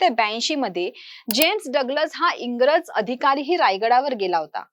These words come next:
या अधिकाऱ्यानेही त्याच्या Book of Bombay या पुस्तकात रायगडचे आणि शिवसमाधीचे नकाशासहित तपशीलवार वर्णन केलंय,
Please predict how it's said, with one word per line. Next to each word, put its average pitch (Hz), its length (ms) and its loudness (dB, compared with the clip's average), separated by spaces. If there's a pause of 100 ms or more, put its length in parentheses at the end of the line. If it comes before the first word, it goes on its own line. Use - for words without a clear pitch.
(220)
या 247 120 2
अधिकाऱ्यानेही 285 840 -2
त्याच्या 208 500 0 (420)
Book 392 340 6
of 302 160 2
Bombay 247 400 4
या 262 120 2
पुस्तकात 269 720 -2
रायगडचे 214 680 2 (120)
आणि 214 200 -6
शिवसमाधीचे 240 1080 -2 (120)
नकाशासहित 240 960 0 (400)
तपशीलवार 370 720 2
वर्णन 214 420 -2
केलंय, 170 260 -6